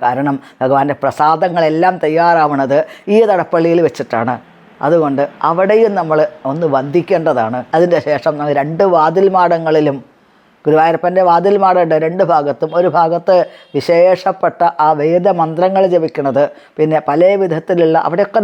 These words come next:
നമ്മൾ വന്ദിക്കേണ്ട സ്ഥലങ്ങളാണ്. വേദമന്ത്രങ്ങൾ ജപിക്കണത്, പിന്നെ മ-, ആ ഹോമങ്ങൾ നടക്കണത്, പ്രത്യേകിച്ച് ഉത്സവക്കാലത്ത് ഹോമങ്ങൾ മുഴുവൻ രണ്ട് വാതിൽമാടത്തിലായിട്ടാണ് സം-,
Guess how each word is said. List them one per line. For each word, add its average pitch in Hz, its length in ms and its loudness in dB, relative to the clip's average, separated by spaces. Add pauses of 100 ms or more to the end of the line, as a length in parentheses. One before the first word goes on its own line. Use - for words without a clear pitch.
നമ്മൾ 220 140 0 (120)
വന്ദിക്കേണ്ട 214 560 0
സ്ഥലങ്ങളാണ്. 147 580 0 (760)
വേദമന്ത്രങ്ങൾ 180 880 2
ജപിക്കണത്, 165 560 0 (240)
പിന്നെ 160 240 0 (220)
മ-, 147 180 -2 (160)
ആ - 20 2 (440)
ഹോമങ്ങൾ 190 540 2 (120)
നടക്കണത്, 156 440 0 (360)
പ്രത്യേകിച്ച് 185 440 0
ഉത്സവക്കാലത്ത് 180 800 0 (300)
ഹോമങ്ങൾ 185 420 0 (120)
മുഴുവൻ 175 260 2 (100)
രണ്ട് 170 240 -2
വാതിൽമാടത്തിലായിട്ടാണ് 165 1040 0
സം-, 135 160 -8